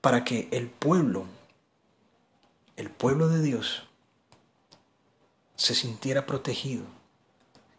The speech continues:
cerca del gran y poderoso Dios omnipotente.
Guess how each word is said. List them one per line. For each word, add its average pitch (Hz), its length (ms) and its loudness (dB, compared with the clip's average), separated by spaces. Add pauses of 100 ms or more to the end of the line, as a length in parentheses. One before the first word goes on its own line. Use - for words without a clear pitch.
(380)
cerca 139 760 0 (420)
del 110 220 -2
gran 147 360 0 (1120)
y 127 100 -12
poderoso 117 680 -4 (100)
Dios 117 340 -4
omnipotente. 110 840 -10